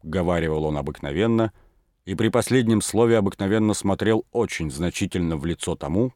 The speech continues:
которому говорил. Хотя, впрочем, этому и не было никакой причины — потому что десяток чиновников, составлявших весь правительственный механизм канцелярии, и без того был в надлежащем страхе.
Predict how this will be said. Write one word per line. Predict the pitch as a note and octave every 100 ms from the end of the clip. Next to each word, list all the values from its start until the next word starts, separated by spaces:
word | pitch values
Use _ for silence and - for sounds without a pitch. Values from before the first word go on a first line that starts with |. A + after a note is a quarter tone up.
| _
которому | - D2 E2 E2 D#2+
говорил. | D2+ C2+ B1+ A#1+ _ _ _ _ _ _ _ _ _ _ -
Хотя, | C3 C#3+
впрочем, | - B2 - G#2+ G2+ _
этому | A2+ A2 A#2
и | A2+
не | B2 A#2+
было | E2+
никакой | D#2 D2+ D#2+ F2+
причины — | F2 E2+ - B2+ A2+ G2+ _ _ _ _ _ _ _
потому | - D3+ D3
что | -
десяток | A#2+ C3+ E3+ D#3 C3
чиновников, | - A2+ B2+ A#2+ G#2+ F#2 - - _
составлявших | - F#2 G2 F#2 G2+ - - -
весь | G2 G#2+
правительственный | - F2 F#2 F2 D#2+ E2 D#2+
механизм | D#2 E2+ F2 D2+ D2+
канцелярии, | D2 - G#2 B2 A2+ G2 _ _ _ _ _ _
и | D3+
без | D#3+ C#3 -
того | A#2 A2+ D3+ A2 - _ _ _
был | D2+ D2+ C3+
в | F#2+
надлежащем | G2 F2 D#2 G2 - E2+
страхе. | - D#2 C#2+ C#2